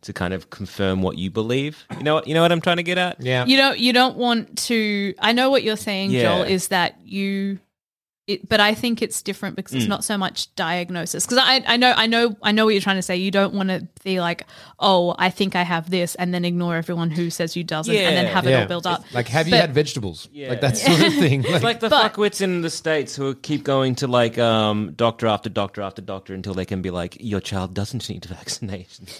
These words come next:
Speaker 3: Yeah.
Speaker 1: It's fine."
Speaker 3: But,
Speaker 2: Yeah,
Speaker 3: but
Speaker 2: yeah.
Speaker 3: I
Speaker 1: That,
Speaker 3: think
Speaker 1: that.
Speaker 3: I would argue in this case because they're, the thing they're wanting to do is see a psychologist.
Speaker 1: Okay.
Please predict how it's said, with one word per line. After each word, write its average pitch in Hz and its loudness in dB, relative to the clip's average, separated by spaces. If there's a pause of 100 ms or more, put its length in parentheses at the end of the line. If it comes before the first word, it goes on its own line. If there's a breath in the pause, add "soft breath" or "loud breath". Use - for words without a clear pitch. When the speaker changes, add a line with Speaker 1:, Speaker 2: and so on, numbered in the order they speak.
Speaker 3:
Yeah. 160 2
Speaker 1:
It's 202 -4
fine." 104 -12
Speaker 3:
But, 233 6
Speaker 2:
Yeah, 131 4
Speaker 3:
but - 2
Speaker 2:
yeah. - 2
Speaker 3:
I - 4
Speaker 1:
That, 135 4
Speaker 3:
think 104 -6
Speaker 1:
that. 110 0 (160)
Speaker 3:
I 226 6
would 240 6
argue 240 4
in 214 4
this 208 2
case 196 0
because 196 0
they're, 175 2 (140)
the 180 0
thing 214 2
they're 202 4
wanting 185 0
to - -8
do 170 -2
is 170 -4
see 170 -4
a 165 -8
psychologist. 180 -4
Speaker 1:
Okay. 156 -4